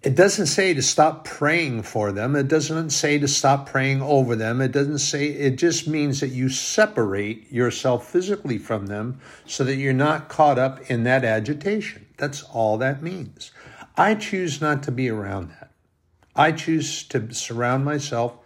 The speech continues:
with those that are like-minded. That doesn't mean that they agree with everything I say. That just means that they believe in God.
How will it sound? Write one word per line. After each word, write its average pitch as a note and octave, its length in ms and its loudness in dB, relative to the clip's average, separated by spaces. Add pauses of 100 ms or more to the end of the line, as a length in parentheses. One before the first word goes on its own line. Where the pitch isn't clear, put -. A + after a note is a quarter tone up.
(360)
with A#2 160 -2
those B2+ 460 2
that A#2+ 200 -4
are A2+ 440 4 (1200)
like-minded. C3+ 1000 2 (640)
That A#2+ 160 2
doesn't C#3+ 320 2
mean D3+ 200 -4
that C#3+ 140 -6
they C#3 180 -2
agree C#3+ 680 4
with C#3 220 4
everything D3+ 580 4
I E3 140 4
say. C#3 520 2 (1300)
That A#2+ 240 2
just C#3 260 0
means C3+ 280 2
that C3 180 -2
they B2+ 100 0
believe A#2+ 460 0
in G2+ 160 -4
God. C3 580 2